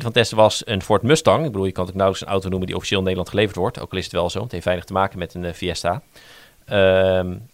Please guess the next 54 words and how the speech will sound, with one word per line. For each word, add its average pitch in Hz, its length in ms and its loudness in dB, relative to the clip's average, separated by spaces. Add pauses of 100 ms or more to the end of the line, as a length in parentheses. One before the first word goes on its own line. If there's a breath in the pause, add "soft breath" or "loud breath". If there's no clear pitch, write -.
(440)
en 151 100 4
niet 131 100 2
zomaar 160 280 6
een 127 60 -2
Mustang. 117 360 4
Het 110 120 2
was 107 180 2
de 104 160 2
Mustang 98 380 0
Mach 95 340 -4
One. 98 260 6 (400)
Eh, 92 420 4 (280)
ja, 78 180 0
super 92 260 -6
vet. - 360 2
Eh, 95 280 4
in 98 80 0
basis 113 300 8
de 98 80 -4
G 98 200 -2
T, 107 260 4
maar 95 100 0
dan 95 120 4
lekker 95 220 -4
getuned. - 500 -2 (400 soft breath)
Dus - 80 -2
het 104 100 0
blok 143 140 4
draait 123 260 8
wat 113 120 -4
meer, 113 160 0
meer 120 180 -6
toeren, 104 580 2
ehm, 92 540 2
uitlaat 107 300 4
aangepast, 98 380 0
inlaat 104 240 -2
aangepast. 92 380 -2
En 95 60 -8
heeft 104 180 -2
hij 92 120 -8
zowaar 101 260 4
iets 87 100 -2
van - 80 -14
vijftien 98 280 0
pk 90 220 -2
meer, 120 320 -4
maar 95 280 2
het - 140 -2
onderstel 98 300 -2
is 92 120 -2
ook - 60 -14
goed 92 100 -10
aangepast. - 460 -6